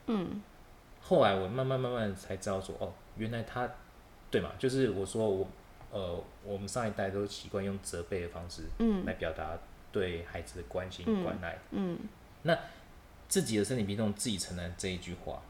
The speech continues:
Speaker 1: 嗯。
Speaker 2: 我后面就可以延伸到很多。
Speaker 1: 嗯。
Speaker 2: 包含说自己，比如说在感情路上的啊，
Speaker 1: 嗯。
Speaker 2: 或者说在工作路上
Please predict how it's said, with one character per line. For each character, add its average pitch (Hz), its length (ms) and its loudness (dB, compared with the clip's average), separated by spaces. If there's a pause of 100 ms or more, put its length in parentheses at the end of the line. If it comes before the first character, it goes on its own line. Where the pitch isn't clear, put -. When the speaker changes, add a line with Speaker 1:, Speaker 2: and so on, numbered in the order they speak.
(120)
Speaker 1:
嗯。 185 280 2 (340)
Speaker 2:
我 202 160 2 (220)
后 160 200 10
面 139 180 6
就 131 80 6
可 113 140 0
以 95 120 4
延 90 160 -4
伸 90 160 -4
到 92 120 2
很 - 120 -8 (120)
多。 - 100 -6 (220)
Speaker 1:
嗯。 196 360 2 (440)
Speaker 2:
包 131 100 10
含 110 180 4
说 107 200 2
自 107 160 -2
己， 87 260 -6
比 - 80 -8
如 87 60 -4
说 92 400 0
在 95 320 0
感 90 160 -4
情 87 160 -8
路 92 140 -6
上 90 180 -2 (100)
的 - 140 -8
啊， - 60 -8
Speaker 1:
嗯。 185 420 0
Speaker 2:
或 95 100 -2
者 87 60 -2
说 87 180 -2
在 90 300 -2
工 92 220 -4
作 92 100 -4
路 90 160 -6
上 87 180 -8